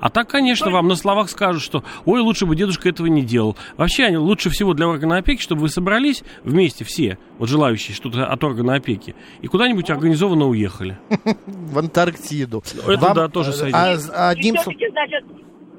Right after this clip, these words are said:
Speaker 2: я поняла, что по закону деду-, родной дедушка в шестьдесят девять лет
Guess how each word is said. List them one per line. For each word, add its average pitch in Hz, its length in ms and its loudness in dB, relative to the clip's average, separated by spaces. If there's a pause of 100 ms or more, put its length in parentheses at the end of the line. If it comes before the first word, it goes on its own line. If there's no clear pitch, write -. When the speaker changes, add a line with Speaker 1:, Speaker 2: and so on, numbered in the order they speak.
(220)
Speaker 2:
я 349 160 -2
поняла, 247 400 -4
что 180 160 -6
по 240 140 -4
закону 262 680 -4
деду-, 240 400 -6
родной 233 320 -4
дедушка - 440 -12
в 392 60 -14
шестьдесят 440 340 -6
девять 440 300 -10
лет 285 180 -12